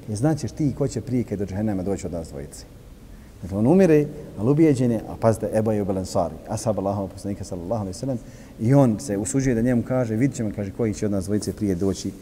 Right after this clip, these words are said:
do džehennema." Od Aline vojske poginulo je samo sedmorca muslimana, a onda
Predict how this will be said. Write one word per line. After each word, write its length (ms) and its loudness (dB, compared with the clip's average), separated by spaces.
do 100 0
džehennema." 460 -4
Od 120 4
Aline 300 8
vojske 340 4
poginulo 340 4
je 60 2
samo 240 2
sedmorca 560 2
muslimana, 580 2
a 100 4
onda 420 6